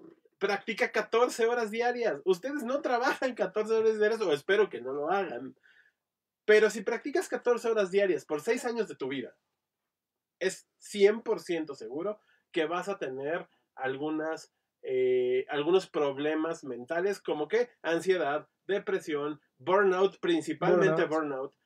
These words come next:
Speaker 1: Eh, y creo que es importante que Cero se trate, pero es importante que él sea un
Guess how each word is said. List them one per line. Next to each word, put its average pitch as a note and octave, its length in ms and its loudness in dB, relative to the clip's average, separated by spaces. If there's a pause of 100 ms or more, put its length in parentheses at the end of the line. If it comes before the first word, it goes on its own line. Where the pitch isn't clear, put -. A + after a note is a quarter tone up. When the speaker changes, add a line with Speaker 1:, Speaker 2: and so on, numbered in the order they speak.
(300)
Speaker 1:
Eh, C#3+ 380 2
y E3+ 280 -8
creo A3 420 2
que G3+ 220 4
es G3 180 -6
importante F3 720 -2
que C3 120 -8
Cero D3 360 -4 (380)
se B2+ 180 -8
trate, F3 540 -4 (500)
pero F3 220 6
es G#3 100 0
importante G3+ 580 -2
que F3 200 0
él G#3+ 100 -2
sea A3 400 -2 (260)
un F#3+ 600 -2